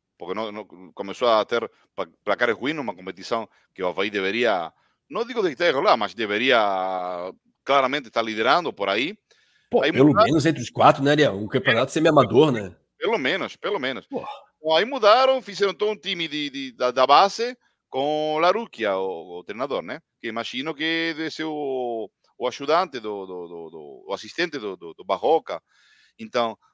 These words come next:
Speaker 1: mas, cara, é, também não dá pra ver uma, teve jogos melhores, jogos piores, mas não dá. Outro dia assisti o jogo com o Joinville, né? Não, não dá uma sensação de, o Joinville é um, um clube que tá praticamente falido, tá? Praticamente
Speaker 2: Sim.
Speaker 1: falido. E não, o Avaí não conseguiu se impor,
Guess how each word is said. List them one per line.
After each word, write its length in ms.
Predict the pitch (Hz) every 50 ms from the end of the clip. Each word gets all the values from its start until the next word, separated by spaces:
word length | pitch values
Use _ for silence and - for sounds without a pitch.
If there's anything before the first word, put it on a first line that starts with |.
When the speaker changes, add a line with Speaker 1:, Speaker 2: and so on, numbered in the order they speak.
| _ -
Speaker 1:
mas, 160 | 143 147 -
cara, 420 | - - - 453 - 113 90 82 - -
é, 320 | 92 98 98 98 98 98 - _
também 200 | - 131 135 - - - -
não 260 | - 220 208 - 214
dá 80 | 247 269
pra 160 | - 233 208
ver 60 | 196
uma, 200 | 190 175 165 151 131 _ _ _ _ _ -
teve 180 | 196 220 233
jogos 240 | - - 202 214 196
melhores, 320 | 156 143 151 190 240 240 170
jogos 200 | 196 196 190 135
piores, 240 | 156 208 240 220
mas 100 | 180 160
não 100 | 160 170
dá. 200 | 165 214 262 269
Outro 240 | 208 160 - 143 147
dia 120 | 160 226 233
assisti 340 | - - 147 - - 214
o 80 | 220 180
jogo 220 | 131 156 185 185
com 120 | 143 147 135
o 60 | 127
Joinville, 420 | 110 123 113 101 113 175 214 170
né? 160 | 127 131 170 208 _ _ _ _ _ _ _ _ _ _ _ _ _
Não, 220 | - 196 220 233 226
não 160 | 220 220 208
dá 140 | 220 254 277
uma 120 | 277 226
sensação 520 | 160 170 160 139 147 127 - - 160 175
de, 300 | 160 156 147 139 131 123 107
o 160 | 107 120 131
Joinville 340 | 147 202 185 143 185 226 277
é 40 | 262
um, 40 |
um 600 | 208 165 151 147 143 139 135 139 143 143 143 135 127 _ _ _ _ -
clube 180 | - 208 214 214
que 60 | -
tá 120 | 240 226
praticamente 440 | - - - 214 196 202 214 233 220
falido, 480 | 226 220 170 180 233 240 233 104 82 _ _ _
tá? 180 | - 123 - 175 _ _ _ _
Praticamente 320 | - 156 180 180 185 160 202
Speaker 2:
Sim. 60 | 330
Speaker 1:
falido. 220 | 160 - - - - _ _ _ _ _ _ _ _ _ _ -
E 220 | 131 135 139 139
não, 140 | 143 175 247
o 240 | 240 247 202 170 160
Avaí 180 | 156 175 214
não 120 | 254 269 -
conseguiu 300 | 240 220 - 190 226 214
se 80 | 190 190
impor, 500 | 196 - - 147 165 190 220 226 -